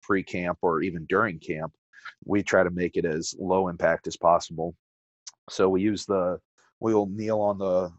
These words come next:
on the wall balls, the weighted med balls a lot, and we'll drive off our up foot. We'll do that left and right. Um, we'll try to, un-, understanding bringing our elbows in tight.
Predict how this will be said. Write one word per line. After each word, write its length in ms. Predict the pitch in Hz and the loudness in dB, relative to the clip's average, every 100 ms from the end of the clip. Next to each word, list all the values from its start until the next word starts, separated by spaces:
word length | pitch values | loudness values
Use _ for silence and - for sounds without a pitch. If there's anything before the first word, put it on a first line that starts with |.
| - | -6
on 80 | 98 | -2
the 60 | |
wall 260 | 92 87 90 | 2 4 4
balls, 340 | 87 87 85 | 4 4 2
the 120 | - 87 | -4 -4
weighted 360 | 90 87 82 | -4 -4 -4
med 220 | 82 85 | -4 -4
balls 380 | 78 80 82 - | -2 0 -2 -2
a 60 | 76 | -2
lot, 300 | 85 82 82 | 0 0 0
and 120 | 87 | -6
we'll 120 | 80 | -10
drive 360 | 80 80 80 85 | -4 0 0 2
off 220 | 82 - | 0 0
our 200 | 82 80 | -2 -2
up 120 | 80 - | -6 -10
foot. 240 | - 80 _ | -10 -10 _
We'll 100 | 90 | -12
do 140 | 85 87 | -8 -4
that 180 | 90 87 | -2 -2
left 320 | 85 87 - | -2 -2 -2
and 120 | 90 | -8
right. 300 | 87 87 87 - _ _ _ _ _ _ - | -2 -2 -2 -8 _ _ _ _ _ _ 0
Um, 500 | 92 85 87 87 85 85 _ _ - | 2 4 4 2 -2 -18 _ _ -12
we'll 440 | 98 98 95 92 92 - _ _ - | 0 2 4 2 -4 -16 _ _ -4
try 180 | - 98 | 2 2
to, 220 | 87 95 - | 2 -2 -4
un-, 200 | 95 82 _ | -6 -8 _
understanding 640 | 110 104 92 107 98 92 92 | -2 -2 0 -2 -2 -4 0
bringing 260 | 95 95 | 0 0
our 140 | 90 87 | 0 2
elbows 340 | 90 90 90 | 0 -2 -4
in 140 | 95 | -6
tight. 320 | 87 92 92 | -2 0 0